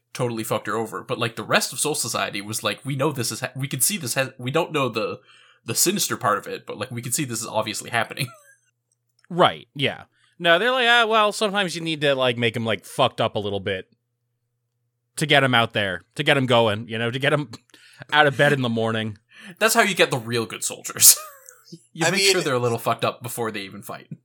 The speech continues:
Speaker 2: Right, Naruto, you know, the contemporary,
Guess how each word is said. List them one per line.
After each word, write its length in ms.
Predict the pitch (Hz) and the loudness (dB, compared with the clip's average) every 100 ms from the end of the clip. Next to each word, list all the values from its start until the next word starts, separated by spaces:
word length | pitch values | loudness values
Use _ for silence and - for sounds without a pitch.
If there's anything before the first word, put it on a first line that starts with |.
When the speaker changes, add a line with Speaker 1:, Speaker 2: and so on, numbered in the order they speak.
| _ _ _ _ _ | _ _ _ _ _
Speaker 2:
Right, 260 | - 202 143 | -2 0 2
Naruto, 880 | 190 233 233 220 202 165 143 127 117 | 4 4 4 2 2 4 4 2 -2
you 80 | 143 | 0
know, 160 | 143 | 0
the 420 | 135 135 131 120 | 0 -2 -4 -4
contemporary, 1300 | 110 143 127 - 160 151 151 127 120 117 113 110 101 | -6 -6 -6 -2 -4 -2 -4 -2 -2 -2 -4 -8 -12